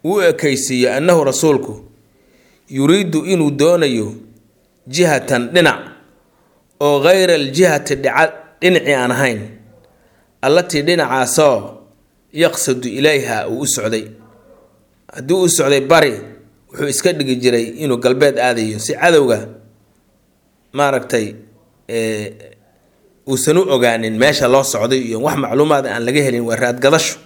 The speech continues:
Waxaas oo dhanna waa, way bannaan tahay maahane, way fiican tahay. Saasuu nabigu yeeli jiray oo dhaqankiisu sid-, sidaasuu ahaa ilaa fii ghazwati Tabuuk,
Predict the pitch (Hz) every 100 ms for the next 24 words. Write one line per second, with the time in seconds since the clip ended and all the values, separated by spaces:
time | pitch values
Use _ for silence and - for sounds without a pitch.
0 | _ _ _ _ _ _ _ _ _ _
1 | - 143 127 135 139 147 127 123 110 80
2 | - _ _ _ _ _ 123 120 123 139
3 | 147 143 123 127 120 131 120 113 113 107
4 | 110 117 143 117 98 - _ _ _ _
5 | _ _ _ _ _ _ _ _ _ _
6 | _ _ _ _ _ - 196 170 165 180
7 | 170 147 156 147 131 127 123 139 135 147
8 | 175 - 156 151 - - 165 127 - 135
9 | 143 170 143 135 139 139 151 135 127 -
10 | 156 151